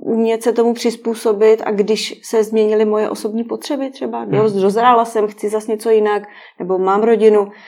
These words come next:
Speaker 1: tak, eh, umět zase vlastně odbočit trochu jinam, nebo posunout se dál.
Speaker 2: Když říkáte, že to je jedna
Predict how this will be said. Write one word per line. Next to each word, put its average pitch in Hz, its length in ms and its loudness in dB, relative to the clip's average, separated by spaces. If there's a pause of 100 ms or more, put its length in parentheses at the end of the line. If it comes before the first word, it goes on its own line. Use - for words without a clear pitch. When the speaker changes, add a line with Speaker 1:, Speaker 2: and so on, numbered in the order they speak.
(220)
Speaker 1:
tak, 214 300 4
eh, 226 440 8
umět 240 380 4 (300)
zase 226 280 -2
vlastně 226 280 -2
odbočit 226 600 -2
trochu 240 300 -2
jinam, 208 220 2
nebo 185 160 -4
posunout 202 520 -6
se 214 100 -8
dál. 196 400 -12 (380)
Speaker 2:
Když 127 120 -12
říkáte, 135 340 -2
že 139 120 -2
to 139 120 -6
je 139 120 0
jedna 143 460 -2